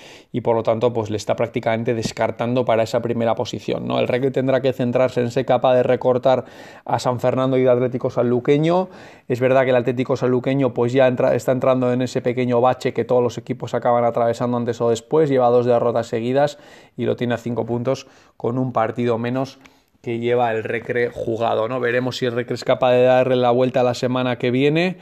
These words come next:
que visita a Las Palmas B, un equipo complicado que lleva cinco semanas sin perder, a pesar de estar ahí abajo en la clasificación. Bueno, veremos si es capaz de darle la vuelta a esta situación. Por su parte, lo que decíamos, ¿no? El Atlético Sanluqueño lleva dos derrotas consecutivas. Esta semana terminó con diez con la expulsión de Barrios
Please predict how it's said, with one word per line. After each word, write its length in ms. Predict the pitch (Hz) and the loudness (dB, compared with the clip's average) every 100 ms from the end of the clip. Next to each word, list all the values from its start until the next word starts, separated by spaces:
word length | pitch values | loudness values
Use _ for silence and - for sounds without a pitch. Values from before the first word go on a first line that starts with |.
| - - - | -18 -20 -16
que 140 | - 123 | -4 -2
visita 560 | 123 123 147 123 127 | -2 -4 -6 -2 0
a 240 | 123 139 120 | 0 0 0
Las 280 | 117 113 - | 0 -2 -2
Palmas 540 | 131 123 120 117 123 | 0 0 0 -4 -2
B, 260 | 135 160 156 | 0 2 0
un 140 | 147 | -2
equipo 340 | 131 123 123 123 | -4 -4 -4 -2
complicado 720 | 123 123 127 123 120 139 131 | -4 -4 -4 -4 0 0 0
que 100 | 127 | 0
lleva 220 | 127 123 | 0 -2
cinco 360 | 123 151 147 131 | -2 -4 -2 -4
semanas 440 | - 123 120 117 | -4 -6 -6 -8
sin 220 | - 117 | -10 -10
perder, 380 | 113 113 117 143 | -6 -4 0 0
a 80 | 139 | -2
pesar 300 | 120 107 120 | -8 -6 -6
de 80 | 113 | -6
estar 240 | 107 120 | -6 -6
ahí 80 | 117 | -4
abajo 300 | 117 117 - | -4 -6 -6
en 80 | 123 | -8
la 80 | 123 | -8
clasificación. 800 | 127 123 117 120 113 135 165 - - - - - | -10 -12 -12 -12 -6 -6 -6 -10 -20 -20 -20 -12
Bueno, 220 | - - | -12 -12
veremos 440 | 147 127 120 120 - | -6 -2 -2 -4 -6
si 100 | 120 | -8
es 80 | |
capaz 300 | - 117 123 | -6 -4 -2
de 100 | 117 | -2
darle 240 | 117 113 113 | -2 -4 -6
la 80 | 110 | -8
vuelta 420 | 113 113 123 - _ - - _ - | -10 -10 -12 -12 _ -20 -20 _ -8
a 100 | 123 | -8
esta 200 | 117 117 | -8 -12
situación. 600 | - 113 117 113 120 113 - - _ | -14 -16 -16 -12 -12 -12 -18 -20 _
Por 120 | - | -10
su 160 | - 143 | -6 -2
parte, 260 | 143 151 | -2 -2
lo 80 | 143 | -4
que 80 | 131 | -2
decíamos, 540 | 135 123 147 123 123 | -4 -4 -4 -4 -6
¿no? 60 | 143 | -8
El 60 | 147 | -6
Atlético 460 | 131 147 135 151 | -4 -6 -6 -8
Sanluqueño 520 | 135 139 139 147 143 | -8 -6 -6 -6 -6
lleva 260 | 143 143 139 | -4 -4 -4
dos 160 | 139 135 | -4 -4
derrotas 320 | 135 131 127 | -6 -6 -10
consecutivas. 640 | 135 127 123 127 160 165 | -12 -12 -10 -8 -6 -6
Esta 120 | - 135 | -8 -12
semana 300 | 135 135 131 | -10 -8 -6
terminó 300 | 127 131 131 | -6 -6 -8
con 220 | 131 135 | -8 -8
diez 300 | 135 160 165 | -6 -4 -4
con 140 | 143 135 | -4 -6
la 40 | |
expulsión 460 | 123 139 123 143 131 | -6 -8 -8 -8 -6
de 80 | |
Barrios 500 | 131 139 147 165 175 | -4 -4 -4 -4 -6